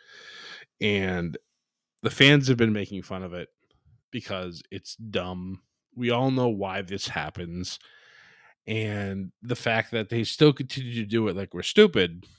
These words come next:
is, is, is sometimes a real slap to the face. <laughs> But Cora saying stuff like this is like, "All right, we, we acknowledge that we,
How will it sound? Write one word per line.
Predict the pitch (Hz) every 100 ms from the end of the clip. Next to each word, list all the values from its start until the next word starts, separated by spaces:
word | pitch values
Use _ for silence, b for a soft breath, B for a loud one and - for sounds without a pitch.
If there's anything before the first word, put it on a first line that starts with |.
| 92 -
is, | 87 - _
is, | 80 78 92 -
is | 98 -
sometimes | 123 120 117 101
a |
real | 95 87
slap | - 90 82
to | 78
the | 73
face. | - - - -
<laughs> | - - _ _ B B B B B B B B
But | 123 143 127 - _ -
Cora | 165 185 165
saying | - 160 135
stuff | - 127 117
like | 104
this | 120 107
is | 110
like, | 104
"All | 104
right, | 104 95 90
we, | 113 92
we | 120 123
acknowledge | 120 113 110 110 98
that | 107 90
we, | 92 95 92